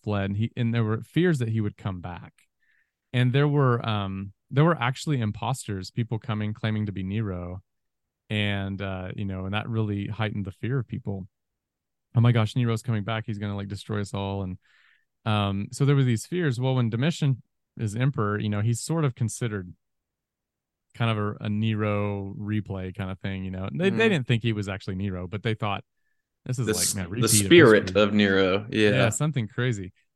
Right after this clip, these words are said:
Speaker 1: Well, so why is this important? Well, here, here's what's interesting.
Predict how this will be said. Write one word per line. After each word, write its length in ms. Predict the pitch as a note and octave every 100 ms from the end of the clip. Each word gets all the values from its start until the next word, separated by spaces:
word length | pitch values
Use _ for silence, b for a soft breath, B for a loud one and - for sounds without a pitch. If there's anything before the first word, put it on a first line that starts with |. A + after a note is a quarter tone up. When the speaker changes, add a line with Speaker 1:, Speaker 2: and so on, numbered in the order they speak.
| _
Speaker 1:
Well, 420 | F3 G3+ F#3+ F#3 _
so 320 | - G3 F#3 -
why 260 | E3+ A3
is 120 | D#4
this 180 | G3+ F#3+
important? 560 | D#3 C3 E3 G#2+ F#2+ - _
Well, 140 | D#3+
here, 180 | F#3+ G#3+ -
here's 220 | A#3 F4+
what's 200 | E4 -
interesting. 560 | G3 D#3 - F#2 G2